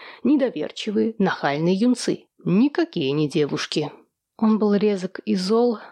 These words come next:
а еще, думаю, он нам немного завидовал. Выяснив впоследствии, что именно им в нем не нравилось,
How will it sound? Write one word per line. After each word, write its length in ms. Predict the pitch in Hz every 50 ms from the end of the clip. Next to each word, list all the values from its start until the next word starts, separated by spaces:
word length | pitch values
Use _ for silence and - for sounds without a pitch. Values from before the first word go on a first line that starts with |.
| - -
а 140 | 208 196 196
еще, 440 | 196 - - - - 240 233 247 226
думаю, 720 | 220 196 196 180 180 220 220 214 214 208 208 - - - _ _ _ _
он 320 | - 226 240 254 277 285 277
нам 260 | 277 277 269 254 240
немного 600 | 233 226 220 220 226 233 226 208 233 220 220 - _
завидовал. 880 | - 214 185 190 214 214 180 175 160 - - - - - - 175 165 - _ _
Выяснив 480 | - 208 240 285 262 214 - - 196 180
впоследствии, 800 | - - - - 202 - - - 226 233 220 - - - 180 185
что 420 | 175 - - - - - 220 214
именно 600 | - - - - 208 208 196 185 180 175 175 - - -
им 320 | 220 202 180 170 175 170
в 80 | 160 190
нем 260 | 196 202 190 175 165
не 100 | 170 175
нравилось, 560 | 185 196 226 254 240 190 180 175 170 - -